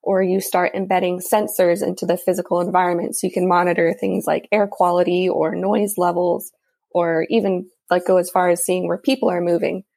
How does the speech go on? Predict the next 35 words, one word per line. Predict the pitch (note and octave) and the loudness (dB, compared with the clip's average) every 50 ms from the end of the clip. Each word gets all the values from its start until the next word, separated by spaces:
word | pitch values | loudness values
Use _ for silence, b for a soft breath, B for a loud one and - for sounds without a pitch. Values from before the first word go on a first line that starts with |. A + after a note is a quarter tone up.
| _ _ _ _ - | _ _ _ _ -12
If | - - - | -12 -6 -4
you | - F3+ F3+ | -4 -2 0
think | G3+ F#3+ F#3 | 0 0 0
of | F#3+ F#3 F3+ | 0 2 2
an | F3+ F#3 | 2 2
office | F#3+ G3 G3 - G3 F#3+ - | 0 0 0 -2 -4 -4 -2
building, | - F3+ F3 F3+ F3 F3 - | 0 2 2 2 2 0 0
you | G3+ G3 | -2 -4
can | - - F#3+ F#3+ | -4 -4 -6 -4
put, | - - - - - - _ _ _ _ _ _ _ _ - | -2 0 -2 -2 -2 -6 _ _ _ _ _ _ _ _ 0
um, | F#3 F#3 F3+ E3+ D#3+ - - - G3+ - _ _ | 0 0 0 -2 -2 -4 -6 -8 -10 -14 _ _
sort | - - G#3+ G3 | -4 0 0 2
of | G3 F#3 - | 0 0 -2
cameras | - G3+ F#3+ F#3+ F#3+ F3+ F#3+ F#3 F#3 | 0 0 2 2 2 2 0 0 0
or | F#3 | -2
sensors | F3+ - F#3 F#3 G3 F3+ - F3+ E3+ E3 - | -2 0 0 0 0 0 0 0 0 0 0
at | - - | -2 -2
the | - | 0
doorways | E3+ A3+ G#3+ A3+ A3+ G3+ F3 F3 F#3 - G#3 G3+ - | 2 2 4 4 4 4 2 2 2 0 0 -4 -6
so | - F#3+ | -6 -6
you | F3+ | -4
can | - - F#3 | -4 -2 -4
understand | F3+ F3 E3+ F3+ F3+ - F3+ E3+ E3+ E3 F3+ | -2 -2 -2 -4 -2 -2 -2 0 0 -2 0
how | F#3 F3+ | 0 0
many | F3+ F3+ F3+ F#3 | 0 0 -2 -2
people | - F3+ F3 - | -4 -4 -4 -4
came | F#3 - - F3 F3+ | -4 -2 -2 0 2
in | F3+ E3+ | 2 2
and | E3+ E3 E3+ | 2 2 0
out | E3+ E3+ | 0 0
of | - F#3+ | 0 -2
the | F#3 | -2
building | F3 - G3+ G3 F#3 F3+ F3 - | 0 2 2 2 2 0 -2 -2
that | - D3+ - - | -4 -4 -4 -2
day. | - F#3+ - - G#3 G3+ | -2 0 0 -2 -4 -6